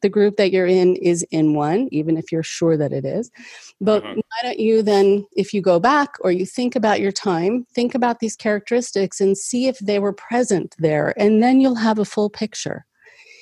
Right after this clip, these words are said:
Speaker 1: So
Speaker 2: Ooh, that's
Speaker 1: help,
Speaker 2: interesting.
Speaker 1: help the people to see things for themselves. Because if you just pull someone out of a cult into another direction, you're not any better than the cult leader, <laughs> right? You're just yanking them in another direction. So I,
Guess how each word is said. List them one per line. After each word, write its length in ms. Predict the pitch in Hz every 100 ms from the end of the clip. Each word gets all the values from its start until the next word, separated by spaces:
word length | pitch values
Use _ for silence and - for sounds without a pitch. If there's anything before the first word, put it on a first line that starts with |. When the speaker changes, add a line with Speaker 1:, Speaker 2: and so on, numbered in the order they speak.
| -
Speaker 1:
So 440 | - - 240 220 208
Speaker 2:
Ooh, 40 |
that's 100 | - 185
Speaker 1:
help, 200 | 240 -
Speaker 2:
interesting. 380 | - - - - - - _
Speaker 1:
help 260 | - 269 269
the 80 |
people 340 | 277 277 269 240
to 120 | 247
see 500 | 220 - 240 240 233
things 320 | 220 240 220 -
for 120 | 185
themselves. 560 | 180 175 269 220 165 -
Because 280 | 214 226 233
if 120 | 247
you 80 | 320
just 240 | 370 -
pull 260 | - 269 269
someone 500 | - 214 202 196 196 _ -
out 220 | 214 247
of 80 | 226
a 60 |
cult 340 | 196 - 175 -
into 280 | 208 208 208
another 280 | 196 190 185
direction, 720 | 190 214 240 - 175 185 -
you're 200 | 226 277
not 240 | 359 403
any 180 | 339 269
better 340 | 185 208 277 175
than 180 | 170 170
the 100 | 175 -
cult 220 | - 277
leader, 300 | 196 156 - 247 -
<laughs> 140 | -
right? 320 | 220 233 240 - - - - -
You're 200 | 247 277
just 260 | 285 254
yanking 460 | 233 226 269 349 262
them 180 | 220 226
in 100 | 208
another 340 | 202 196 196
direction. 460 | 180 170 165 - 175
So 180 | - 196
I, 160 | 208